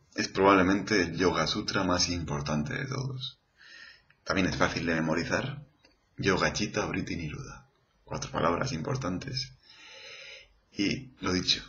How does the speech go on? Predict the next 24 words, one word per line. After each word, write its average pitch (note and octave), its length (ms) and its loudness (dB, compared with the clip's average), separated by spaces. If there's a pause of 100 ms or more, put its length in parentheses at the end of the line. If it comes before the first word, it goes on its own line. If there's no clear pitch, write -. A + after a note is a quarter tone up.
(240)
el E2+ 120 -4
yoga G#2+ 280 8
consiste A2+ 560 2
en F#2 200 -4
la - 200 -4
supresión G2+ 1000 0
de E2 80 0
las C2 220 -4
modificaciones D#2+ 840 -2
de E2+ 60 -2
la D2+ 100 0
mente. C2 420 -6 (480)
A F#2+ 80 2
veces A2+ 240 4
se G2+ 80 2
interpreta F#2+ 580 2
o D#2+ 60 -2
se F2 100 0
traduce F2+ 500 -2
esto E2+ 300 -8
como E2+ 400 -4 (380)
el - 120 -6
yoga F#2+ 260 6
consiste F#2 720 0